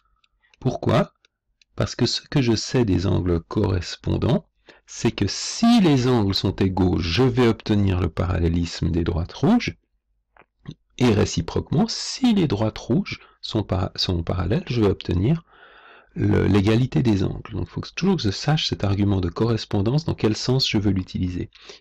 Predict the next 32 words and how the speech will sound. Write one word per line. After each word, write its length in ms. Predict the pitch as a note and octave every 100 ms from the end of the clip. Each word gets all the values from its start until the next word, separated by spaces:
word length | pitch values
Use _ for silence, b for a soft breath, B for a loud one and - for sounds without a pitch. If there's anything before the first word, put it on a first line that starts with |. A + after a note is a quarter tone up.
| -
Ici, 460 | G2+ - F3 A3+ B -
mon 160 | G#2 G#2+
objectif 580 | A#2 G#2 - - F#3+ -
est 40 |
de 80 | -
travailler 580 | - G2 G2 G2+ C#3 G3
et 40 |
d'obtenir 460 | A2 - A2+ C3 C3
un 80 |
résultat 460 | G2+ F#2+ G2+ - A#2+
sur 260 | - A#2 A2+
les 140 | G2
valeurs 400 | F#2+ F#2 G#2 G2+
des 200 | G2 F#2+
angles. 340 | F2+ E2+ - _ _ - B -
Donc, 180 | G2 F#2+
je 80 | F2+
vais 60 |
essayer 220 | F2 A2
de 60 | G#2
regarder 380 | F2+ F2+ F#2 C#3+
si 180 | - F#2+
j'ai 120 | F#2
une 440 | C#3 - - - - _ _ -
connaissance 500 | A2+ G#2+ - B2+ C#3+
sur 140 | -
le 100 | G#2+
parallélisme. 720 | G2+ G#2 G#2+ G#2 G#2 - - F2 B B B
Or, 320 | - C3 G#2+ F#2
j'ai 320 | F#2+ - - -
ici 320 | A2 - G2
construit 680 | - C#3 D3+ - - C3